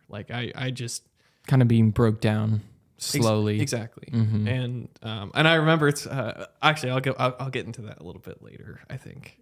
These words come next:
Speaker 1: uh, with the whole, the Father, like, wrapping his arms around him. Uh, I'll, I'll go into that later, but
Speaker 2: Yeah.
Speaker 1: that's, that's where I,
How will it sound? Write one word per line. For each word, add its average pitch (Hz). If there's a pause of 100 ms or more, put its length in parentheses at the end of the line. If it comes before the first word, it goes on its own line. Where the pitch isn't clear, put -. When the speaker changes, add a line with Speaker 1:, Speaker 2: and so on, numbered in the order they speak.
Speaker 1:
uh, 65 (420)
with 139
the 135
whole, 127
the 123
Father, 110
like, -
wrapping -
his 113
arms -
around -
him. - (200)
Uh, 110 (200)
I'll, 127
I'll 131
go 110
into -
that -
later, -
but - (460)
Speaker 2:
Yeah. -
Speaker 1:
that's, 156
that's 139
where 131
I, 131